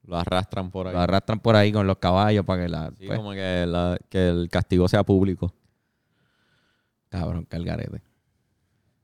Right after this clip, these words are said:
Speaker 2: No se me ocurre nada peor que eso, en verdad. Hay más,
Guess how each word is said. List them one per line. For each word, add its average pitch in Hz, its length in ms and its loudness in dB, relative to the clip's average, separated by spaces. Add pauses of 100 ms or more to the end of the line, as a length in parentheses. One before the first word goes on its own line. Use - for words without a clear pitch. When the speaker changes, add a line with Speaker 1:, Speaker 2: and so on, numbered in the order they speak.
(280)
Speaker 2:
No 117 140 4
se 143 60 8
me 151 60 8
ocurre 143 280 8
nada 131 240 8
peor 117 200 8
que 104 200 6
eso, 107 120 2
en 98 80 -2
verdad. 98 220 2
Hay 120 120 6
más, 131 400 2